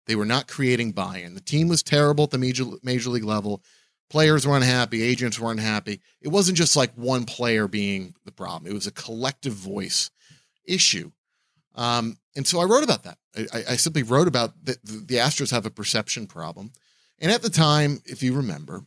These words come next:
you know, the Astros were the darlings of the analytics world, and, and, and rightly so, but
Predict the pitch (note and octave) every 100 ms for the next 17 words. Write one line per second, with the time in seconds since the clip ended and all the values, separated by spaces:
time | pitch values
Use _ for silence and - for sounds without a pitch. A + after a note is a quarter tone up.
0 | _ _ _ _ _ _ _ _ _ A3
1 | E3+ G3+ B3+ - G#3+ D#3 C#3 A#2 C3+ C#3
2 | D#3+ C3+ A2 A2 A2+ A2 G#2 G2+ - A2+
3 | A#2+ C#3 A#2 G#2+ C#3+ C#3+ C#3+ C#3 C#3 E3
4 | D3 C3+ - - F3+ F3 G#2+ B2